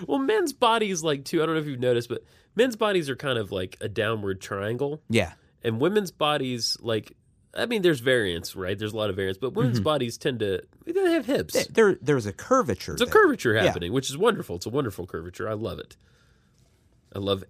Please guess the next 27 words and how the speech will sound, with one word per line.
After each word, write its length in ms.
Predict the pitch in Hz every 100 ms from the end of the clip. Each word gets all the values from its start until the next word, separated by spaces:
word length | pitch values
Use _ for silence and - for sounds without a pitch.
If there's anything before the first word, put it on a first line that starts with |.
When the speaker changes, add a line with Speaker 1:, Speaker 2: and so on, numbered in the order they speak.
| -
Speaker 1:
every 300 | 120 110 110
Speaker 2:
Yeah. 120 | -
Speaker 1:
single 400 | - - 117 110
instance 440 | 110 101 - 92 -
Speaker 2:
It's 80 | 226
Speaker 1:
of 60 |
Speaker 2:
good. 100 | 76 -
Speaker 1:
it 40 | 98
in 60 |
the 60 | 95
Speaker 2:
It's 100 | - -
Speaker 1:
world. 40 | 220 -
Speaker 2:
good. 100 | 107
Yeah. 180 | - 107 - _ _ _
Speaker 1:
Um, 380 | 110 98 85 82 _
so 520 | - - 151 127 120 - _ _ _ _ _ -
I 40 |
feel 180 | - 302
like 200 | 226 127
being 320 | 165 185 185
that 140 | 165 139
we 160 | 151
come 320 | 139 - 151 147
to 180 | 139
a 40 | 113
triangle, 720 | - 120 120 139 156 185 185 - _ _ _ -
Speaker 2:
Mm-hmm. 260 | 117 107